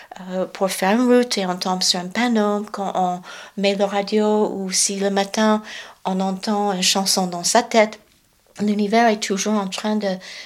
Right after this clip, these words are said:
de nous parler, nous exprimer. Donc en fait, ce qui se passe, euh, pendant la séance de Q H H T,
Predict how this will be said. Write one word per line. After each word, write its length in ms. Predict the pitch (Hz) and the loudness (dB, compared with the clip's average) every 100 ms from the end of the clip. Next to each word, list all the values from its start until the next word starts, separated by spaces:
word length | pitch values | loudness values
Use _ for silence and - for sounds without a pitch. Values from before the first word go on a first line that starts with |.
| - | -6
de 80 | 196 | -2
nous 160 | 190 185 | 0 0
parler, 360 | 196 196 214 | 0 0 0
nous 220 | 196 196 | 0 -2
exprimer. 480 | 190 185 - 196 185 | -4 -4 -4 -2 -2
Donc 240 | 180 196 208 | -2 -2 -2
en 100 | 202 | -2
fait, 240 | 254 269 - - - - | 2 0 -2 -14 -16 -6
ce 140 | - | -2
qui 180 | 202 220 | -2 -2
se 140 | 202 | 0
passe, 380 | - 254 247 - - - | 4 4 4 -2 -4 -4
euh, 160 | 190 | -4
pendant 380 | 185 - 208 202 | -4 -4 -2 -2
la 140 | 196 | -2
séance 560 | 190 - 202 196 196 - | -2 -2 -2 -4 -4 -6
de 460 | 190 180 180 180 180 | -6 -6 -6 -6 -6
Q 180 | - | -6
H 280 | 196 190 - | -2 0 0
H 180 | 180 - | -2 0
T, 220 | 254 294 | 0 0